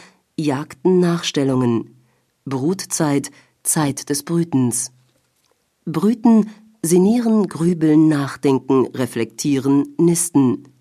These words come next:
Zeit, Dauer, Weile, Tempus, Spanne, Periode. Sinnierzeit, Grübelweile, Nachdenktempus,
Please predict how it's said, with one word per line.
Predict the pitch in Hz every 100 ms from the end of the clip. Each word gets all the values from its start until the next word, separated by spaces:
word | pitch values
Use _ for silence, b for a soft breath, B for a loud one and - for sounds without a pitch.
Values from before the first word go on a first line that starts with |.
| _ _ _ _ -
Zeit, | - 143 131 165 - b b b b
Dauer, | 139 127 123 139 151 -
Weile, | 120 120 120 127 135 131 _ -
Tempus, | - 131 120 131 127 - b b
Spanne, | - - 165 165 165 135
Periode. | 123 - 160 165 175 151 131 120 117 - _ _ _ B B B _ _ -
Sinnierzeit, | 160 175 185 226 233 - 185 175 - b b _ -
Grübelweile, | 143 139 180 156 139 120 123 135 135 127 B B B
Nachdenktempus, | 143 139 180 - - 117 117 - 147 139 143 123 -